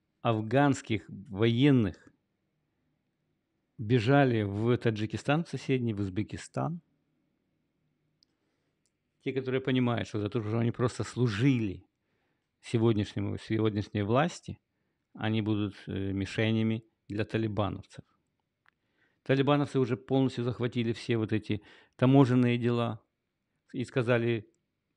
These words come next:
э, Таджикистану "Don't worry, be happy", не волнуйтесь, все как было раньше, вся торговля, все грузооборот будет проходить все так же между нами, мы, все под контролем. И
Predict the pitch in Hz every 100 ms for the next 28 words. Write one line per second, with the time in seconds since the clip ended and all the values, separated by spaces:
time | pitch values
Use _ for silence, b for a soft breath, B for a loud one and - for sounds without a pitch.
0 | - 117 113 110 104 120 110 104 - 113
1 | 107 113 107 107 127 139 135 _ - 92
2 | 80 113 127 151 - _ - 107 101 101
3 | 139 151 175 - _ b b - 117 120
4 | 110 101 139 143 123 123 160 170 151 143
5 | 123 113 110 117 147 131 127 - 110 113
6 | 120 110 110 110 131 127 110 107 98 98
7 | 101 95 - 101 - 156 170 170 165 _
8 | _ B B B B B - 131 120 139
9 | 139 131 127 123 117 - - 135 113 -
10 | 113 101 139 143 156 170 _ _ _ _
11 | _ _ _ _ _ _ _ _ _ _
12 | _ _ _ _ _ _ _ _ _ _
13 | _ _ 113 110 110 110 110 110